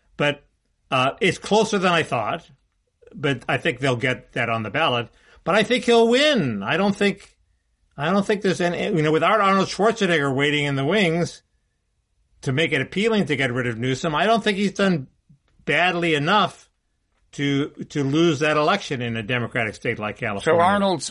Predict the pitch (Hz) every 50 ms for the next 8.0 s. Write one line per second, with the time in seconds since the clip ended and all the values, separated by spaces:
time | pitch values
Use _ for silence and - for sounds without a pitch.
0 | - - 190 196 202 202 196 170 120 117 117 113 113 196 - - - 185 180 175
1 | 170 170 165 175 175 165 139 - 175 170 - - 139 156 160 160 165 165 165 160
2 | 151 156 151 151 - - - _ - - 165 156 156 156 143 156 156 165 - -
3 | 156 139 131 151 151 147 - - 156 147 139 123 - - 165 151 156 151 135 -
4 | - 156 156 160 147 127 147 135 127 123 135 139 139 135 135 139 139 147 143 120
5 | 151 143 143 139 120 - 143 151 151 147 139 160 147 - - _ _ _ _ _
6 | _ _ _ _ _ _ _ _ _ _ _ _ _ _ _ _ _ _ _ _
7 | _ _ _ _ _ _ _ _ _ _ _ _ _ - - 214 240 254 247